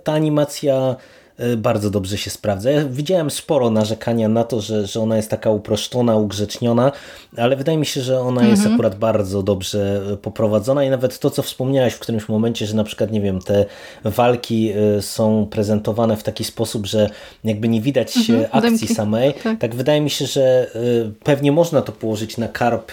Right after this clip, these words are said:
Speaker 1: jakichś pewnych ograniczeń budżetowych, które pewnie twórcy, m, mieli, czy z którymi się musieli mierzyć, no bo to zawsze, e, no, taniej jest zrobić chmurkę niż, e, z-, zaprezentować jakościową animację iluś tam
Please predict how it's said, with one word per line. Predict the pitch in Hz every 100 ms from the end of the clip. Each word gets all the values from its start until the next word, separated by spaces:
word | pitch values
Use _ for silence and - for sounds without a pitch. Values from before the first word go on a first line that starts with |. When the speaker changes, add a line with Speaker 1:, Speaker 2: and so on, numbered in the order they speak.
| 120
Speaker 1:
jakichś | 113 110 -
pewnych | - 113 120 131
ograniczeń | 120 123 117 127
budżetowych, | 123 113 131 143 135 107
które | - 107 101
pewnie | 101 101 98
twórcy, | - 104 98 - 101 - - - - -
m, | 107 110 113
mieli, | 113 107
czy | 104 104
z |
którymi | - 113 110
się | 107 113 107
musieli | 107 120 110
mierzyć, | 110 110 107 117
no | 117
bo | 107
to | 107 107
zawsze, | 107 - - 107 104 - - - -
e, | 107 104 107 107 107 104 104 113
no, | 117 110 107 - - 110 - - - _ _
taniej | - 123 107 104 98
jest | 101 - -
zrobić | 107 107 98 -
chmurkę | 120 113 107 113 104
niż, | 101 - - -
e, | 104 104 101 101 95 101 104
z-, | 98 110 98
zaprezentować | 110 107 104 113 107 107 110 104 101 - - 104 - - - -
jakościową | 110 110 120 - 131 - 117 117 113
animację | 113 113 113 - 117 107
iluś | 107 113 104
tam | - 107 107